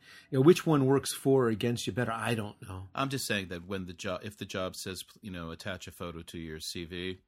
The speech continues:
Speaker 1: Uh-huh.
Speaker 2: I don't, I just
Speaker 1: No,
Speaker 2: move,
Speaker 1: that makes sense.
Speaker 2: move
Speaker 1: That
Speaker 2: on
Speaker 1: makes
Speaker 2: to the
Speaker 1: sense.
Speaker 2: next. It tells me that they're looking for something.
Speaker 1: For a face.
Speaker 2: If something. It's just, 'cause it's my attitude. It's like, I would never ask that. What do I need to know what you look like, right? I'll know what
Speaker 1: Yeah.
Speaker 2: you look like at the interview.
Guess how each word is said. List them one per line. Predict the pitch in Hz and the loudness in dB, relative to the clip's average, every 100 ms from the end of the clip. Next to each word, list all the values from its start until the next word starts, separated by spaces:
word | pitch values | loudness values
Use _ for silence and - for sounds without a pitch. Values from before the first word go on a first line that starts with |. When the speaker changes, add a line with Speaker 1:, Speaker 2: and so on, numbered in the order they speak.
| _ _ - | _ _ -2
Speaker 1:
Uh-huh. | 135 127 135 135 - | 0 0 -4 -8 -14
Speaker 2:
I | 90 | -14
don't, | 85 80 73 _ | -12 -14 -18 _
I | 95 78 | -14 -14
just | 80 - | -14 -4
Speaker 1:
No, | 240 | 2
Speaker 2:
move, | 285 | 4
Speaker 1:
that | 226 | 6
makes | 190 160 | 6 6
sense. | 147 139 | 4 2
Speaker 2:
move | 127 131 | 2 2
Speaker 1:
That | 165 | 4
Speaker 2:
on | |
Speaker 1:
makes | 143 | 2
Speaker 2:
to | 120 | 0
the | 104 | 0
Speaker 1:
sense. | 95 | -2
Speaker 2:
next. | 90 - 95 | -4 -8 -10
It | - | -6
tells | 127 113 107 | -4 -2 -2
me | 101 | -4
that | 92 | -6
they're | 92 | -8
looking | 87 85 87 | -8 -10 -14
for | - 80 | -14 -12
something. | - 78 - 71 76 | -10 -10 -12 -14 -16
Speaker 1:
For | - 151 123 | -2 4 4
a | |
face. | - 127 120 104 - - _ - | 6 4 4 0 -6 -10 _ -8
Speaker 2:
If | 113 | -4
something. | - 107 - 98 | -2 -2 -4 -6
It's | 101 104 | -6 -6
just, | 110 104 - | -8 -8 -8
'cause | 135 131 | -6 -4
it's | - | -4
my | 165 190 | -2 0
attitude. | 165 123 131 127 | 0 -2 -6 -6
It's | 135 | -6
like, | 127 | -6
I | 165 | -6
would | 160 185 | -6 -6
never | 180 110 | -4 -4
ask | 85 - | -4 -6
that. | 87 | -8
What | 104 | -6
do | 160 175 | -4 -4
I | |
need | 165 147 | -4 -4
to | |
know | 139 139 | -6 -4
what | 139 - | -6 -4
you | 127 | -4
look | 139 - | -4 -6
like, | - - | -10 -6
right? | 92 117 - - - | -2 -2 -4 -8 2
I'll | 120 | 4
know | 135 | 6
what | 143 101 | 4 2
Speaker 1:
Yeah. | 131 | 0
Speaker 2:
you | |
look | 123 - | 0 -2
like | 123 123 | -4 -4
at | 127 | -6
the | 131 | -4
interview. | 151 147 87 | -4 -4 -6